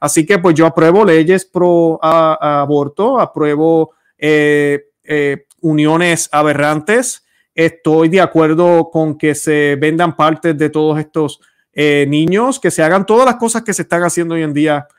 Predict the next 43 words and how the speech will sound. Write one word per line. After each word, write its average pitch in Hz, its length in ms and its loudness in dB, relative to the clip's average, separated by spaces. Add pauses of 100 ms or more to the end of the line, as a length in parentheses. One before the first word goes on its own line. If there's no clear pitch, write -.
(180)
aquí 143 220 -4
en 160 60 4
los 160 100 2
Estados 156 380 0
Unidos 165 300 0
con 147 140 -4
el 143 80 -6
permiso 143 360 -6
del 156 120 -2
gobierno." 151 580 -2 (420)
Y 147 360 6
pues 147 160 0
nada, 147 240 0
yo 214 80 0
soy 139 160 -6
católica, 160 580 -6
yo 135 80 -16
soy 147 180 -6
fiel 190 560 0
católica, 170 600 0
como 147 180 -2
dicen 185 240 0
ellos, 156 260 2
yo 139 120 -6
soy 170 320 -2 (280)
devoto, 143 580 -4 (460)
devoto 170 680 2
católico, 160 580 -2 (120)
¿verdad? 143 340 -4 (280)
Así 131 240 -4
se 208 140 0
catalogan 180 500 2
ellos, 160 240 0
ellos 180 140 -2
se 190 100 -4
llaman, 185 300 -2
"Yo 160 100 -4
soy 196 360 -10 (260)
devoto, 156 460 -4 (560)
yo 143 120 -6
soy 185 140 2
una 202 160 2
persona 180 560 -2